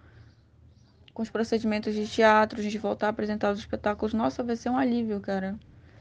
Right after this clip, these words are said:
Não existe nada melhor. Eu digo assim, pra um artista, não existe nada melhor do que estar no palco, do que estar na sua casa, né?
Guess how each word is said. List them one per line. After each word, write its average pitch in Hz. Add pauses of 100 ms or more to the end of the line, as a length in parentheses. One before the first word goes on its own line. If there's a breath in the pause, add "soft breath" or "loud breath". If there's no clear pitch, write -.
(220 soft breath)
Não 240
existe 247
nada 247
melhor. 240 (400)
Eu -
digo 220
assim, 240
pra 247
um 269
artista, 247
não 220
existe 214
nada 233
melhor 220 (840 soft breath)
do 214
que 233
estar 226
no 233
palco, 185 (300)
do 190
que 208
estar 202
na 208
sua 254
casa, 185
né? 190